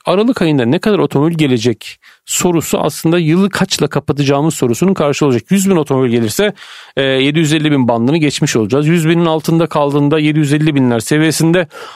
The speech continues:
ha, olur mu olmaz mı bilmiyorum ama yüz elli bin adet otomobilde ön-, bu Aralık ayı içerisinde satışa sunulabilirse tamamı da satılır diye öngörümüz var. O zaman da sekiz yüz binler bandını bulur ama şu andaki görünen yedi yüz elli sekiz yüz bin aralığında iki bin yirmi iki yılını tamamlayacağız gibi görünüyor.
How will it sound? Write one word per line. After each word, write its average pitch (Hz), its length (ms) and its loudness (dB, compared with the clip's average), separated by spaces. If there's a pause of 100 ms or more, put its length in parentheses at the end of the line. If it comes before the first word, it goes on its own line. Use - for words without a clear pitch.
(160)
ha, 175 240 -2
olur 175 360 0
mu 180 120 2
olmaz 139 380 0
mı 127 60 -2
bilmiyorum 160 260 0
ama 127 100 0 (120)
yüz 147 180 2
elli 170 240 2
bin 156 80 0
adet 117 260 -2
otomobilde 113 560 0
ön-, 156 320 0
bu 156 240 0
Aralık 147 320 -2
ayı 131 120 2
içerisinde 117 420 -2
satışa - 340 -4
sunulabilirse 147 800 0 (340)
tamamı 131 340 0
da 139 60 0
satılır 127 420 -2
diye 107 180 0 (120)
öngörümüz 117 580 0
var. 190 180 0 (280)
O 165 80 0
zaman 135 220 0
da 170 40 0
sekiz 151 360 -2
yüz 123 60 0
binler 123 240 2
bandını 131 300 0
bulur 175 140 -2
ama 120 160 0
şu 190 180 -2
andaki 135 280 -2
görünen 156 340 0 (380)
yedi 170 160 0
yüz 123 120 2
elli 143 160 0
sekiz 151 320 -2
yüz 113 60 0
bin 120 80 0
aralığında 135 460 0
iki - 260 -4
bin 147 140 0
yirmi 135 240 2
iki 127 160 -6
yılını 151 140 0
tamamlayacağız 120 520 -2
gibi 165 140 -2
görünüyor. 123 340 0